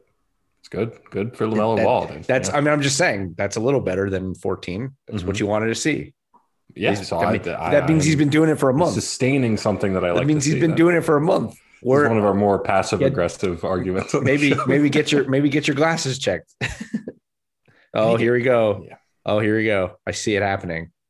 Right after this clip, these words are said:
Speaker 1: What?
Speaker 2: Uh, the freeze is coming.
Speaker 1: No, I'm, I'm locked in. I'm good.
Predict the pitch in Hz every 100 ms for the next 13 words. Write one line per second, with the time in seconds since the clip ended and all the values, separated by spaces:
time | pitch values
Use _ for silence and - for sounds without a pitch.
0 | _ _ 98 82 - - _ _ _ _
1 | _ _ _ _ - 101 - 131 123 101
2 | - 110 90 - _ _ _ _ _ _
3 | _ _ _ - 90 120 101 143 110 -
4 | 135 127 - - 107 120 101